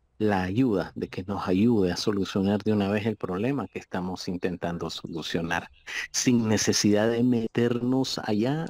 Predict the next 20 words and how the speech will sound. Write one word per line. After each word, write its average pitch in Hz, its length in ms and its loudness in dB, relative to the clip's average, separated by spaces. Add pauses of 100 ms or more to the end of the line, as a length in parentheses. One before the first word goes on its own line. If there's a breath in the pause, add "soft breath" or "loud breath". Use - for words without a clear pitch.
al 113 260 0
fondo 196 520 -2
a 127 60 -6
buscar 120 500 -4 (160)
el 110 200 -2
origen 135 460 -4 (920)
de 110 120 0
la, 92 380 -4 (520)
el, - 260 -2
el, 113 240 0
el, 101 240 -2
el 110 140 -2
problema 110 420 2
que 120 200 -2
originó. 104 520 0 (2000)
Entonces, 113 560 -4
mi 113 200 0
pregunta 113 600 2
es, 90 320 -4 (2000)
¿esto 185 480 0